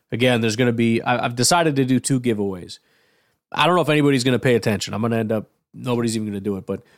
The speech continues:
we're doing a hundred dollar giveaway in the mock draft group. Who has the best mock draft?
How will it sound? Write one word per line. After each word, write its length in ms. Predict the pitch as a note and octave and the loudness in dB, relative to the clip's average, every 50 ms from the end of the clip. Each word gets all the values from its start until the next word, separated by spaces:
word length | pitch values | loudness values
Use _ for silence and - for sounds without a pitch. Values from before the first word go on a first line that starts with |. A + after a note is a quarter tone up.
| _ _ _ - | _ _ _ -4
we're 100 | - C3+ | -2 2
doing 220 | D3 D3 D3 C3 | 2 2 2 2
a 40 | B2 | 2
hundred 280 | A#2+ D3+ E3 D#3+ D#3+ C#3+ | 2 0 0 2 2 2
dollar 300 | D3+ D3+ D3+ D3 C#3 C3 | 4 4 4 4 2 2
giveaway 560 | B2+ C#3 C3 B2+ B2+ B2+ B2+ B2+ B2+ B2+ B2+ | 0 0 2 2 2 2 4 4 4 2 2
in 200 | A#2 F2+ B2+ A#2+ | 0 -2 -2 -2
the 80 | A2+ A2 | -2 -2
mock 280 | A2+ B2 B2+ B2+ B2 | -2 -2 -2 -2 -4
draft 340 | - - B2+ B2 A#2+ A#2 - | -2 -2 0 0 -2 -2 -4
group. 200 | - B2+ B2+ B2+ - _ _ _ _ _ - | -4 -2 -2 -2 -4 _ _ _ _ _ -6
Who 140 | - C3+ C3+ | -2 0 2
has 180 | C3+ B2 - | 2 2 0
the 100 | - - | -2 -6
best 460 | G2+ - - C3+ C#3 C3+ - - - - _ - | -6 -4 0 2 2 2 0 -2 -6 -8 _ -10
mock 360 | - A2 A#2 B2 B2 B2+ - | -6 -2 0 0 0 0 -2
draft? 500 | - A#2+ A#2 A2+ A2+ A2+ A2+ - - - | -2 0 0 2 2 0 -2 -4 -6 -14